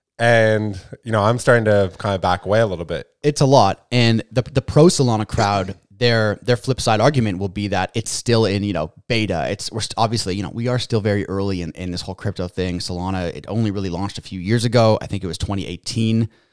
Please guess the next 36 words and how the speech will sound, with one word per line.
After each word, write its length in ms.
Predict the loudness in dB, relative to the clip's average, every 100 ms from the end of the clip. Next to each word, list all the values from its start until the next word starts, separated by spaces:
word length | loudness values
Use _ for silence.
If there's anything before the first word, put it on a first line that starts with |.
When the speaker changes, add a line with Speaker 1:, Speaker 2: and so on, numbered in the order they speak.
| _ -10
Speaker 2:
Um, 180 | -6 -6
and 100 | -6
it's 120 | -6
only 280 | -2 0 0
really 240 | 0 -2 -2
come 160 | -6
to 80 | -6
fruition 420 | -2 2 2 2
in 60 | -2
the 80 | -2
past 300 | -2 -2 -4
year 280 | -8 -8 -10
in 60 | -8
terms 260 | -8 -8
of 100 | -10
main 320 | -6 -4 -2
net 260 | -2 -4 -8 -12
and 180 | -10
transactions. 680 | -8 -6 -4 -4 -4 -14 -18 _ _ _ _ _ _ _
So 160 | -4 -2
we 100 | 0
do 280 | -2 2 4
have 100 | 4
to 80 | 2
take 200 | 0 -2
a 40 |
step 240 | -2 -2
back 180 | 0 -2
sometimes 540 | -2 -6 -2 -2 -2 -4
and 180 | -4
give 140 | -2 -2
it 80 | -2
a 40 |
bit 120 | 0
of 60 | 0
leeway. 360 | 0 -2 -4